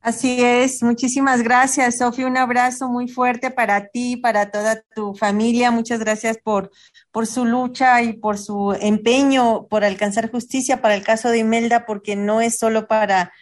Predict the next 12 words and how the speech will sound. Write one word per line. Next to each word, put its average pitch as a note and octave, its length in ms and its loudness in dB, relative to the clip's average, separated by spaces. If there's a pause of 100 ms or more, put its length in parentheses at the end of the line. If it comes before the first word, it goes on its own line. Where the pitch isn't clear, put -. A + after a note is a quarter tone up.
(240)
para F#3 160 -2
Imelda, G#3 380 -2
es G3+ 160 -6
justicia G#3+ 500 -6
para F#3 380 0
ella G#3+ 260 0
y G#3 100 -4
justicia G3+ 460 -6
para F3+ 240 0
todas, F#3+ 340 0
por F3 160 -14
supuesto. G3+ 520 -4